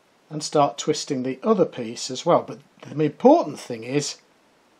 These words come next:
that I twist the other piece in the same direction as the first piece. I must twist it in the same direction, the same way. And you'll see that it's getting thinner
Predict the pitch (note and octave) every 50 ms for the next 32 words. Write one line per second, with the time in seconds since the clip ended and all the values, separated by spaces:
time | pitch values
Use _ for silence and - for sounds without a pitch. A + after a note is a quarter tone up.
0 | _ _ _ _ - C#3 C3 C#3+ C#3 C3+ - - - - B3+ A#3 - - - D3+
1 | - - G#3+ A3+ G3 F#3+ - - - - B2 C3 B2 - - - - _ _ _
2 | _ _ _ - - A2+ A#2 - - - - - D3 D#3+ F3 F#3+ G#3 G3+ G3+ G#3
3 | G3 F#3+ G3 G3+ G3 - - - - - G#2+ G2 A#2+ - _ _ _ _ _ _
4 | _ _ _ _ _ _ _ - - B2 B2 - - C#3 - - - D#3 D3+ D3
5 | C#3+ B2 - - _ - - F#2 E2+ - - - G2+ B2 F3 F#3 - - - -
6 | - G#3+ G3 - - - - - - - _ _ _ _ _ - A#2+ A2 A2+ -
7 | - - - C3 C3+ D3+ D3+ D#3+ F3 E3+ E3 D#3 D3 - - - - - - -
8 | - C#3 C#3 D3+ E3 F3 F3 F3 F3+ F3 E3 C#3+ A2+ - - - _ _ _ _
9 | _ _ _ _ _ _ _ _ _ _ _ _ _ _ _ _ _ _ _ _
10 | _ _ _ _ _ _ _ _ _ _ _ _ _ _ _ _ _ _ _ _
11 | - A#2 A2+ A2 A2+ - - - - E3+ E3+ E3 D#3+ E3 D3+ D#3 _ _ _ _
12 | _ _ _ _ _ _ _ _ _ - A2 - - - - - A#2 A2+ A#2 G#2+
13 | G#2+ - _ - D3 C#3 C3+ C#3 C#3+ D3 D3